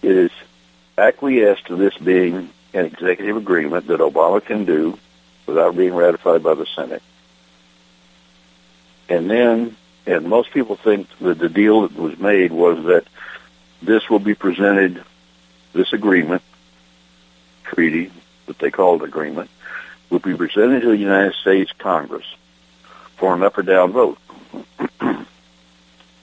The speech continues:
And they can vote for it, or they can vote against it. Now, a lot of people out there believe that if they vote for it, it will go into effect, which is true under this agreement.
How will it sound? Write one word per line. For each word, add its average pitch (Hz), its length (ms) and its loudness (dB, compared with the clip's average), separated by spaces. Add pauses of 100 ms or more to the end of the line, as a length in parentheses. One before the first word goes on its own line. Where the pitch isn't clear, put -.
(160)
And 87 140 -4
they 80 120 -2
can 80 120 -2
vote 80 240 2
for 123 340 4
it, - 100 -8 (340)
or 85 120 -2
they 82 100 2
can 82 100 -4
vote 82 200 2
against 101 380 -6
it. - 100 -14 (1000)
Now, 80 300 -2 (1120)
a 78 40 -4
lot 95 280 2
of 151 80 -6
people 127 260 -2
out 113 140 2
there 113 120 2
believe 101 480 0
that 82 120 0
if 87 140 0
they 80 140 2
vote 78 520 -10
for 123 320 2
it, 117 100 -6
it 92 140 -8
will 82 100 -10
go 82 220 -6
into 95 160 0
effect, 87 400 2
which 92 180 0
is - 80 -6
true - 340 -2 (1700)
under 82 200 -4
this 78 140 -6
agreement. 78 420 -6